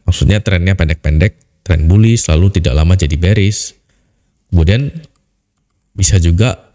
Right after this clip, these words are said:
long trend, jadi trennya misalkan dalam fase bullish,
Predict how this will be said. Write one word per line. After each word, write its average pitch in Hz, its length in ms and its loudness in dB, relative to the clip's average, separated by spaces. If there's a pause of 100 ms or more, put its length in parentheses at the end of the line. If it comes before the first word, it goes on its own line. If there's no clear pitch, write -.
(140)
long 104 320 0
trend, 73 480 -6
jadi 92 400 0
trennya 87 420 0
misalkan 87 600 0 (320)
dalam 85 240 0
fase 87 320 0
bullish, 120 480 0